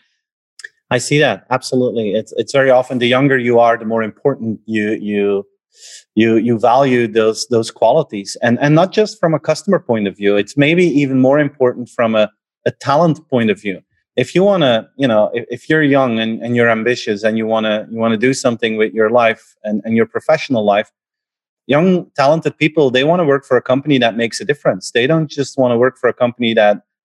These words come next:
has a certain revenue goal or a certain profit goal. Of course, that's, that's good to have. I'm not against that. Uh, on the contrary.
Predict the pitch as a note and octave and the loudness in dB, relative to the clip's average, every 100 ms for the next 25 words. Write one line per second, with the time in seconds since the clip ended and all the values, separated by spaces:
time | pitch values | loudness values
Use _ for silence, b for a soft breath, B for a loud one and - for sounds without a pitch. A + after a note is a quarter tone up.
0 | - A#2+ A2+ - B2 - A2 A#2 C3 C#3 | -2 -2 -2 -2 -2 -2 2 2 2 2
1 | A#2 G2 G2+ G2 G2+ G2 G2 - - A#2 | 0 0 2 2 2 2 0 -2 -6 -6
2 | A2+ - C#3 - G#2+ G2 G2 A2 - F#3 | -4 0 0 0 -2 0 -2 -4 -2 -2
3 | - B2 - - A#2 A2 - - D3 C3 | 0 0 -2 -2 -2 0 -8 -6 -2 -2
4 | A#2 G2+ G#2+ A2+ A2+ G2+ A2 - - F2+ | 0 -2 -2 0 0 -2 -4 -4 -2 -2
5 | F2 G2+ - G#2+ - B2 C3 A2+ F2+ | -2 -4 -6 -8 -2 -2 0 0 0